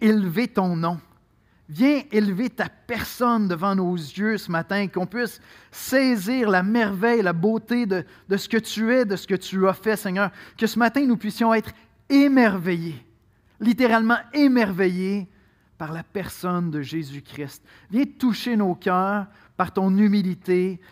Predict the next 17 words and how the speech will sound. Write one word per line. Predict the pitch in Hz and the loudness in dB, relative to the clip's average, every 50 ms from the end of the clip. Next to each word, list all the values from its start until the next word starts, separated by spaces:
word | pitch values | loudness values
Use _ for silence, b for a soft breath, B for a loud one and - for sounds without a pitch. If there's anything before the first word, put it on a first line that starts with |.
| b b b | b b b
par | - 170 - - | -4 -4 -4 -4
ta | 190 185 | -6 -8
charité, | - - - 220 196 202 190 - 208 202 170 | -4 -2 0 0 0 0 -2 -2 -4 -4 -2
par | - 165 - | -4 -4 -4
ta | - 185 170 | -4 -6 -6
compassion, | - - 214 208 - - 185 175 170 - - 196 196 | -4 -4 -4 -2 0 2 2 2 2 -2 -4 -6 -4
par | - - 170 156 - | -4 -4 -6 -6 -6
ton | - 180 175 170 | -6 -4 -4 -4
don | 165 143 196 214 214 220 214 | 0 2 2 4 4 2 2
de | 185 180 170 | 0 -2 -2
soi. | 156 - - 165 170 165 165 160 151 b b b b b b b b b | -4 -6 -8 -4 -2 -2 -2 -2 -4 b b b b b b b b b
Seigneur, | - 202 202 214 233 240 233 226 | -2 0 2 4 4 2 2 0
qu'à | - - 226 220 | 2 2 4 6
nos | 214 226 226 226 | 6 4 4 2
yeux | 214 170 156 202 262 277 269 | 0 0 0 0 0 0 0
ce | - - 220 | 0 0 0
matin, | 208 190 185 180 180 - - 196 202 202 214 214 220 | 0 2 0 0 -2 -2 -2 -2 0 0 0 0 0